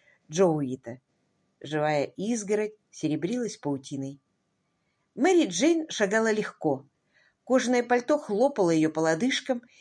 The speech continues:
и вся она источала жизнерадостность, словно стряхнула с себя тревоги, и теперь, когда я нашлась,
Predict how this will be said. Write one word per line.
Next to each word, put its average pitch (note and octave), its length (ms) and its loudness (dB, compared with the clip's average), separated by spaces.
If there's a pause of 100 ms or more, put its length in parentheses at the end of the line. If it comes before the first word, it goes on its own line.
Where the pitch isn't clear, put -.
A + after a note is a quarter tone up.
(120)
и - 100 0
вся F4 320 2
она C#4+ 200 4 (120)
источала A3+ 880 -2 (300)
жизнерадостность, D#3 1080 -2 (420)
словно A#3+ 480 0
стряхнула B3+ 760 2
с F#3 60 -2
себя E3+ 220 0
тревоги, C4 580 2
и D#4 80 -6
теперь, D#4 320 0
когда F#3+ 220 0
я F#3 120 4
нашлась, D#4 500 0